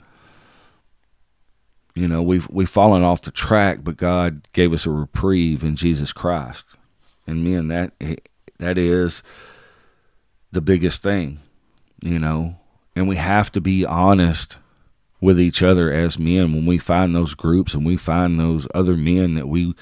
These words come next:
share our lives with, we have to be honest. You know, be open with your testimony. Your testimony is the most powerful thing that God has given you. The power of your story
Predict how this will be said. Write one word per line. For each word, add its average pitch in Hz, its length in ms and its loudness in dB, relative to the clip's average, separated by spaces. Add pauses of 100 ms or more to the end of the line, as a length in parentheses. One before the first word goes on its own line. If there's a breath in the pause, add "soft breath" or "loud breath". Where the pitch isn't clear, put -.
(680 loud breath)
share 107 360 6
our 85 180 6
lives 92 500 2
with, 82 320 -4
we 92 220 -4
have - 640 -8
to 80 100 -8
be 80 240 -4
honest. 76 640 -4 (580 soft breath)
You 82 160 -2
know, 82 220 0
be 107 220 6
open 101 340 6
with 85 160 0
your 82 80 0
testimony. 78 600 -4
Your 123 180 2
testimony 85 840 -2 (540 loud breath)
is 95 180 -2
the 85 80 -2
most 87 280 0
powerful 110 500 4
thing 98 360 -2
that 69 140 -6
God 85 240 0
has 71 140 -6
given 73 360 -2
you. 71 260 -6 (760)
The 82 80 -4
power 110 500 4
of 80 140 0
your 95 160 0
story 78 680 -2